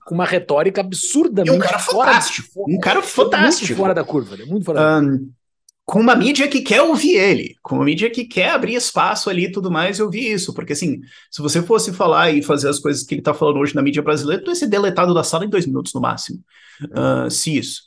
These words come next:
Speaker 2: É, então, assim, você tem, as pessoas têm que apre-, passar pra aprender.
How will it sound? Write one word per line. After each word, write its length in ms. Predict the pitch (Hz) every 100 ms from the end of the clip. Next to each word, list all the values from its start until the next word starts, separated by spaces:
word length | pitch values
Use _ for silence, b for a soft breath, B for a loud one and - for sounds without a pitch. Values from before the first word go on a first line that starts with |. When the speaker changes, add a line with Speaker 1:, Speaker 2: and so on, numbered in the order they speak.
| b b b -
Speaker 2:
É, 400 | 78 64 62 - _ _ _ -
então, 220 | 147 180
assim, 200 | 180 147
você 180 | - 170
tem, 500 | - 220 240 214 - _ _ - _ _ -
as 140 | 160 160
pessoas 300 | 180 202 233
têm 140 | 240
que 80 | 226
apre-, 240 | 185 185 170
passar 240 | 180 175
pra 100 | 170
aprender. 540 | 160 147 151 196 123